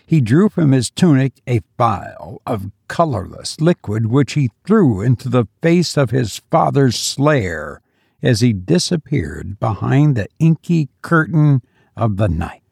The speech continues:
The Comte died without utterance and was buried the next day,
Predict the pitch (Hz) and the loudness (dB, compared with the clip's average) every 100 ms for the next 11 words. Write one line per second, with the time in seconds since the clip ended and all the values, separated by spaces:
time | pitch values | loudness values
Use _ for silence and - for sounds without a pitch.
0 | _ _ - 92 - - 180 113 - 85 | _ _ -10 -10 -8 -2 0 0 -4 -20
1 | - _ _ _ _ _ _ _ 127 127 | -20 _ _ _ _ _ _ _ -2 0
2 | 127 135 151 131 123 - - 147 156 - | 2 2 -2 -4 -6 -6 -2 -2 -2 -12
3 | _ 120 - - - _ - - - - | _ -4 -4 -10 -20 _ -20 -18 -18 -20
4 | _ _ _ _ 123 120 131 104 98 123 | _ _ _ _ 0 2 2 0 0 0
5 | 131 147 123 120 117 131 - - 127 107 | 2 2 2 2 2 0 -4 -10 -4 -4
6 | 85 71 92 _ | -4 -12 -20 _